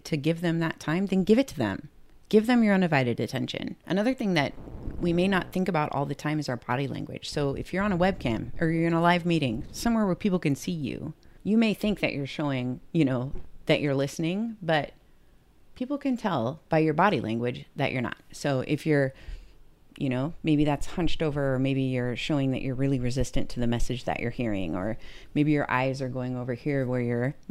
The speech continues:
other monitor is and where you got your emails, and people can tell that. Like, you're like, "Oh, yeah, mm-hmm,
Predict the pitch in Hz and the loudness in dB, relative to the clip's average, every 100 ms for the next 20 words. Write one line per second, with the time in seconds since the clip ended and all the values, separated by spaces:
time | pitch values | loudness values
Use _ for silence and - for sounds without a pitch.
0 | - 165 160 143 135 156 151 156 - 143 | 0 4 6 6 6 4 4 4 4 4
1 | 151 156 - - 170 156 156 143 - 156 | 4 0 -6 0 6 8 8 6 6 6
2 | 127 147 147 147 208 302 302 - 453 466 | 6 4 4 2 2 2 4 2 2 2
3 | 415 220 349 185 139 143 170 190 185 180 | 2 4 8 8 8 6 4 4 4 4
4 | 180 - 214 220 220 175 170 196 233 | 0 0 2 4 2 2 2 2 2